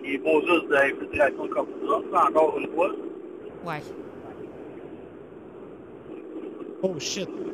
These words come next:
Speaker 1: C'est, c'est,
Speaker 3: Euh,
Speaker 1: euh,
Speaker 3: t'as de l'air en sa-, en tout cas, t'as de l'air en forme, Michel.
Speaker 1: En forme de quoi ?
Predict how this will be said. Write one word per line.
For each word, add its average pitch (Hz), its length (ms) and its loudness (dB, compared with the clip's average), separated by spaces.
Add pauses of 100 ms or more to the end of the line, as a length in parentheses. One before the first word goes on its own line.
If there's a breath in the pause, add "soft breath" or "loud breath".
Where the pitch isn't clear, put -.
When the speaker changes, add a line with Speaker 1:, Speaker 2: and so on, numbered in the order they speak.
(340)
Speaker 1:
C'est, - 180 0
c'est, 196 60 -2
Speaker 3:
Euh, - 20 4
Speaker 1:
euh, 214 720 4 (120)
Speaker 3:
t'as 247 160 4
de 233 60 0
l'air 339 180 6 (120)
en 277 40 6
sa-, 233 460 2
en 453 40 8
tout - 120 0
cas, 359 160 6
t'as 277 140 4
de 233 60 0
l'air 302 120 2 (160)
en 226 60 4
forme, 285 340 4
Michel. 202 420 2 (1800)
Speaker 1:
En - 160 6
forme 170 200 6
de 170 100 8
quoi ? 202 240 6